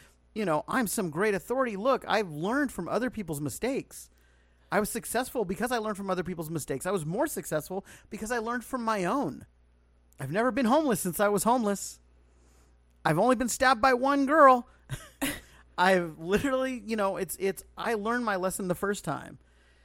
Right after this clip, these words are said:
So I just, I sit and I look at everything and it's like, okay. And don't let anything stop you. If you're like, "I can't prep," yes, you can.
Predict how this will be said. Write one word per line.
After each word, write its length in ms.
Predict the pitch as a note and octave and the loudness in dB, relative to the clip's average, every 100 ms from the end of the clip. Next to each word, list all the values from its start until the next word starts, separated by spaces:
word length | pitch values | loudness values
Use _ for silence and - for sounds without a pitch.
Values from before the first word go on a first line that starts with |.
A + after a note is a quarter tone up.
| _ | _
So 360 | - A#3 G#3+ F3+ _ _ _ _ _ _ _ _ _ _ _ | -6 -2 -2 -4 _ _ _ _ _ _ _ _ _ _ _
I 80 | F3+ | -10
just, 260 | G3 A3+ - | -8 -10 -4
I 80 | F#3 | -4
sit 160 | - | -4
and 80 | - | -2
I 40 | A3 | -2
look 180 | A3+ | 0
at 80 | A3+ | 0
everything 340 | F#3+ F3 F3+ F3 | 0 -2 -4 -4
and 80 | |
it's 120 | E3 F#3 | -6 -6
like, 180 | F3+ | -6
okay. 440 | - A#3+ D3+ A#2+ B2 _ _ _ _ _ _ _ _ | -6 -6 -6 -8 -10 _ _ _ _ _ _ _ _
And 400 | G3 G3 F3+ D#3 - _ _ _ _ _ _ _ _ _ - | -4 -2 -4 -8 -16 _ _ _ _ _ _ _ _ _ -6
don't 280 | D#3 B3 A3 | 0 0 2
let 260 | A#3 C4+ - _ _ _ _ | 0 0 -2 _ _ _ _
anything 380 | G3 C4+ G#3 D3+ | 2 4 2 -2
stop 320 | G3+ A#3 - | -2 -4 -2
you. 140 | D#3 | -4
If 120 | C3 G#3 | -2 -4
you're 80 | |
like, 180 | A3+ F#3 | -2 -2
"I 120 | F3 G#3+ | -4 -4
can't 280 | A#3+ G#3 | -2 -4
prep," 260 | - B3 A#3 | -4 -4 -4
yes, 200 | B3 - | -4 -4
you 60 | A3 | -4
can. 460 | - B3+ A#3+ B2+ | -4 -2 -2 -6